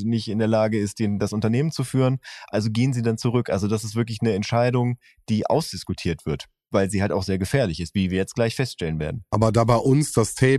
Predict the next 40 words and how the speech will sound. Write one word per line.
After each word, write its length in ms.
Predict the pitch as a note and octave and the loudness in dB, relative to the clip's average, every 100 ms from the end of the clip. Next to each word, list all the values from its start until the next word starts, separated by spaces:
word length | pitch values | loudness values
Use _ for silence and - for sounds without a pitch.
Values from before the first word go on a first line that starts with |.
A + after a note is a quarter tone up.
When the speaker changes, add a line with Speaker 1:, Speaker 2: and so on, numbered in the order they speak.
| - | 2
Speaker 2:
keine 420 | A2+ A2 G#2+ G#2 | 2 4 2 2
relevante 440 | A2+ G#2+ A2 A#2 | 4 4 4 2
Rolle 260 | A2 A#2 C#3 | 4 4 4
mehr 160 | G#2+ G#2 | 4 0
spielt 400 | - A2 A2+ B2+ | 2 4 4 2
für 160 | A2+ | 0
den 140 | G#2 G#2+ | 2 2
Spionagefall, 1040 | - G#2 G#2 G#2 G#2+ G#2+ A#2 A#2 A#2+ B2 - G2+ - - | 2 4 4 4 2 2 4 4 4 0 -4 -16 -18 -2
können 240 | - A2 G#2+ | 2 4 4
wir 80 | |
sozusagen, 800 | G2 G#2+ - G#2 G#2+ G2+ G#2 G2 - _ - | 2 0 0 2 2 4 2 0 -4 _ -2
da 80 | |
haben 120 | F#2 G2+ | 0 2
sie 80 | |
das 140 | G2+ - | 0 0
geskippt, 380 | G#2 - G2 F2+ | -2 -2 -4 -2
ne? 100 | G2 | 0
Speaker 1:
Ja, 160 | F#2+ | 0
aber 260 | - G2+ G2+ | 2 2 2
ist, 280 | A2+ - - | -2 -4 -10
ist 160 | G#2 | -4
Speaker 2:
Ja. 80 | A2 | -2
Speaker 1:
halt, 140 | A2 A2 | 0 -2
wie 40 | |
gesagt, 300 | G#2+ G#2+ - | -2 -2 0
auch 180 | A2 A2 | -2 -2
Teil 300 | - A2+ A2 | -2 0 0
dieses, 320 | G#2 G2 F#2+ | 0 0 2
Speaker 2:
Mhm. 20 | F#2+ | 0
Speaker 1:
dieses 240 | G2+ G2+ | -2 -6
spannenden 400 | - A2+ A2 G2 | -2 0 2 0
Mitlesens 540 | G2+ G2 E2+ D#2+ D2+ | -2 -2 -4 -6 -10
dabei. 280 | D2 C#2+ F#2+ | -12 -4 0
Speaker 2:
Mhm, 220 | G2 C3 C3+ | 2 2 0
Speaker 1:
Ja, 100 | D#2 | -2
Speaker 2:
mhm, 240 | G2+ C#3+ - | 0 -2 0
Speaker 1:
in 80 | |
Speaker 2:
mhm. 40 | F#2+ | 0
Speaker 1:
dem 140 | F#2+ | 0
Fall 420 | - F2+ F2 F2+ | -2 -2 -2 -4